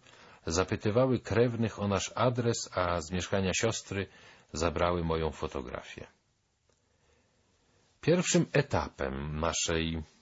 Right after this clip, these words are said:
dalszej podróży był dom rodziców mojego kolegi Żelechowskiego, których majątek, jak już wspomniałem,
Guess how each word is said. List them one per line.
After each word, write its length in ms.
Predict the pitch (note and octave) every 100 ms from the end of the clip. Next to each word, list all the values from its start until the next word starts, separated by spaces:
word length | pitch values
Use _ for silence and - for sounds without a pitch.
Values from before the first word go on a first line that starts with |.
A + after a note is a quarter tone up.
| _ _
dalszej 460 | E2 E2+ A#2 - F#2+
podróży 600 | - D2+ F2 C3+ C#3 C3+
był 300 | G2 G#2+ G2
dom 380 | F2 A#2 C3 B2
rodziców 800 | F#2+ E2+ G#2 - A2 G2+ - - _ _ _ -
mojego 420 | F#2 G#2 G2+ F#2+
kolegi 680 | - F2+ F2+ G2 F2+ F#2 F#2
Żelechowskiego, 1300 | E2 F#2+ F#2+ - F#2 - - - F2 D#2+ C#2+ E2+ - - - - - -
których 380 | - G2+ F#2 -
majątek, 800 | F2 F#2 A2+ C#3 C3+ - D#2 -
jak 200 | D2+ -
już 200 | D#2+ -
wspomniałem, 800 | - - F2 F#2 A2 A2 G#2+